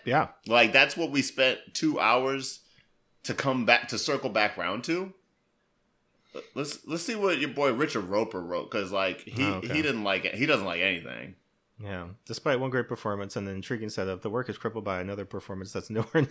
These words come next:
Speaker 1: near great.
Speaker 2: Well,
Speaker 1: The
Speaker 2: I didn't
Speaker 1: storyline
Speaker 2: say
Speaker 1: that makes it impossible to root for the leading man. Yeah, that's true.
Speaker 2: Yeah, yeah, yeah.
Speaker 1: Um, uh, yeah, I mean, like,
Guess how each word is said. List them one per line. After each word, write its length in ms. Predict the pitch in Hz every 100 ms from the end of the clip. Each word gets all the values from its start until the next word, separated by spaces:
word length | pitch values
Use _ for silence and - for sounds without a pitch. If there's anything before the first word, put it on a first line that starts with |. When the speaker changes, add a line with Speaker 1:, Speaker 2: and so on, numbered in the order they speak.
| -
Speaker 1:
near 100 | 123
great. 320 | - 101 82 - 87
Speaker 2:
Well, 80 | 92
Speaker 1:
The 60 |
Speaker 2:
I 60 | 123 120 95
didn't 140 | 151
Speaker 1:
storyline 220 | 143 131
Speaker 2:
say 40 | 117
Speaker 1:
that 100 | 113
makes 200 | 110 -
it 40 |
impossible 460 | 107 113 107 - 104
to 60 | 98
root 220 | 101 92
for 120 | 110
the 100 | 95
leading 260 | 92 87 82
man. 240 | 71 87 -
Yeah, 100 | 95
that's 160 | 92 -
true. 160 | 82 - 98
Speaker 2:
Yeah, 300 | 95 85 76 -
yeah, 240 | 92 90 80
yeah. 360 | 101 90 82
Speaker 1:
Um, 220 | 82 87 87 _ _ _ _ _ - _ _ _
uh, 840 | 117 98 90 87 87 87 87 85 80 _ _ _ _ _ _ _ _ _
yeah, 280 | 165 220 -
I 80 | 147
mean, 220 | 165 160
like, 360 | 147 135 131